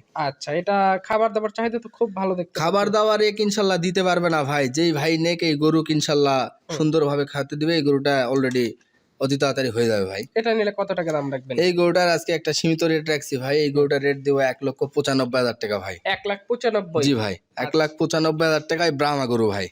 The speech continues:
Speaker 1: আচ্ছা, কোনো কাস্টমার নিতে চাইলে আজকের গরুগুলো রেটটা মোটামুটি কেনার মতো আছে, তারপরে যারা নিবে তারা একটু দাম দর করে নিতে পারবে নাকি?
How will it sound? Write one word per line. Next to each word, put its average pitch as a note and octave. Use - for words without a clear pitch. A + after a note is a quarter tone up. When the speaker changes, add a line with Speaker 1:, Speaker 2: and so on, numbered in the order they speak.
Speaker 1:
আচ্ছা, E3
কোনো G3
কাস্টমার G#3+
নিতে B3
চাইলে B3+
আজকের G#3+
গরুগুলো A3
রেটটা G#3
মোটামুটি A3
কেনার G#3+
মতো G#3
আছে, A#3
তারপরে B3
যারা G3+
নিবে A#3+
তারা A#3
একটু G#3
দাম F#3+
দর F3
করে F3+
নিতে E3
পারবে C#3+
নাকি? C#3+